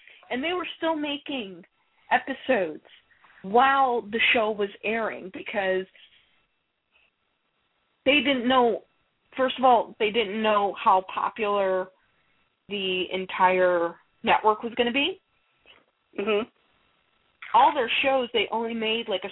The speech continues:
Speaker 1: certain number. And figure, "Okay,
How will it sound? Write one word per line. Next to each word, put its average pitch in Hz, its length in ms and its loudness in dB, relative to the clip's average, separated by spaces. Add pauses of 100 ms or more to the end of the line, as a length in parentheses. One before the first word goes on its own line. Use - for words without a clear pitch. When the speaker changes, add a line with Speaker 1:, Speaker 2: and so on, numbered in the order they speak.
Speaker 1:
certain 208 260 -4
number. 208 420 0 (2500)
And 202 120 -6
figure, 214 300 0
"Okay, 233 320 0